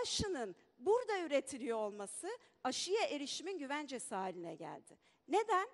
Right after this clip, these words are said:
Çünkü aşıyı üreten önce kendi halkını korumaya odaklandı. Dolayısıyla yeniden bağımsızlık kavramını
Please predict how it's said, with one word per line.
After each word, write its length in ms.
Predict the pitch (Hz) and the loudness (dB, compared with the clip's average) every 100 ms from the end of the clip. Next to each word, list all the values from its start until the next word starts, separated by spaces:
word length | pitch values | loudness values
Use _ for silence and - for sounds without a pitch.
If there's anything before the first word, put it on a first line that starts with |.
| - _ _ _ _ _ _ | -12 _ _ _ _ _ _
Çünkü 560 | - 403 440 - 392 381 - _ | -4 -2 -2 -4 -4 -4 -10 _
aşıyı 440 | 285 277 - 427 494 339 | -2 0 0 0 0 2
üreten 340 | 339 339 427 | 0 2 0
önce 280 | 339 392 381 | 0 -2 -4
kendi 320 | - 285 294 | -2 -2 0
halkını 480 | 330 320 254 294 233 | 2 2 2 -6 -10
korumaya 480 | - 208 185 185 170 | -8 -6 -4 -6 -6
odaklandı. 640 | 165 151 _ 175 - - _ _ _ _ - - _ | -10 -14 _ -16 -16 -20 _ _ _ _ -20 -20 _
Dolayısıyla 760 | 294 349 403 - - 480 403 330 | 0 2 2 -2 -4 -2 2 2
yeniden 720 | 262 392 480 392 240 214 285 - _ - | 2 0 -2 -2 -2 -2 -6 -18 _ -2
bağımsızlık 1000 | 202 302 370 370 - 392 339 359 415 - | 4 6 6 2 -6 -8 -8 -8 -8 -2
kavramını 680 | 302 247 226 214 196 180 | 0 0 -4 -6 -6 -8